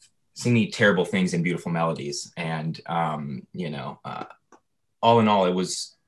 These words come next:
it was a hell of a record to be a part of. Uh, me, uh, Zach, Patty, and Allie, we had a really awesome rhythm going. Uh, and when we got in the pocket,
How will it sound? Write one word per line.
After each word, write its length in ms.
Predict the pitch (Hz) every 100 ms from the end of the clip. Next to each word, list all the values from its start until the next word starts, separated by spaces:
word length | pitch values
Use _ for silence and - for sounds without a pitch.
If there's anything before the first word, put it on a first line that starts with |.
| -
it 80 |
was 160 | 101 90
a 200 | 92 85 -
hell 220 | - 113 110
of 100 | 92
a 20 |
record 240 | 92 92
to 40 | 90
be 80 | 85
a 60 |
part 260 | 82 85 85
of. 180 | 80 -
Uh, 240 | 87 85
me, 420 | 85 92 95 92 90
uh, 180 | 90 85
Zach, 340 | 85 90 82
Patty, 280 | - 87 87
and 100 | 82
Allie, 220 | 87 85
we 120 | 82 85
had 120 | 82
a 60 |
really 540 | 82 82 90 87 85 82 -
awesome 340 | 82 80 85
rhythm 260 | 82 82 80
going. 360 | 80 76 71 76 -
Uh, 140 | 82 80
and 100 | 82
when 140 | 82
we 80 | 82
got 160 | 85 82
in 80 |
the 40 | -
pocket, 480 | - 80 - 78